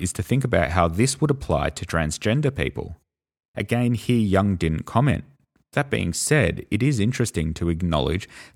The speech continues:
that Jung believed that there was feminine in the masculine and vice versa. Science doesn't support this theory,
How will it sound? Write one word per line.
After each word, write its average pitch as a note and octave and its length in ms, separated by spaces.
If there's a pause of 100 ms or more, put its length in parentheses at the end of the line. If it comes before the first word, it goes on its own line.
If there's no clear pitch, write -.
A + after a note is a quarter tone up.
that - 180
Jung G#2 260
believed E2 400
that - 200
there E2+ 120
was D2+ 360
feminine A2+ 560
in A#2 140
the A2 60
masculine D#2+ 640 (140)
and F2 180
vice C#2+ 240
versa. - 440 (680)
Science D#3+ 400
doesn't G2 320
support - 360
this E2 180
theory, G#1+ 420